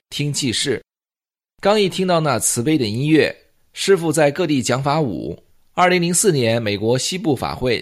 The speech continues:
讲法中的一句法就打入脑中，“无非是人心，有心不是悲。”顿时我的眼泪下来了，强忍着泪水，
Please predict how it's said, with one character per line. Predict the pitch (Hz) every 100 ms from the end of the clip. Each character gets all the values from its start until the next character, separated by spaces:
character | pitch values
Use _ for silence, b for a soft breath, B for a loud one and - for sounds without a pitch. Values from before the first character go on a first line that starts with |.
| -
讲 | 117 147
法 | 123 80
中 | 127
的 | 135 95
一 | 113
句 | 151 135
法 | 78 - - _ _
就 | - 143
打 | 110 76
入 | 104 120
脑 | 92 53
中 | 107 117 131 _ _ _ _ _ -
，“无 | 113
非 | 135 151 156
是 | - 139
人 | 87 92
心， | 113 147 151 - _ _ -
有 | 101 101
心 | - 151 160 -
不 | - 104
是 | - 95
悲。” | 120 135 - _ _ _ _ _ _ _ _ -
顿 | 220
时 | 170 135 131
我 | 117 107
的 | 123
眼 | 113 65
泪 | 107 87
下 | - 123
来 | 92 67
了， | - - _ _ _ _ -
强 | - 127 175
忍 | 127
着 | 87
泪 | 123 123
水， | - 80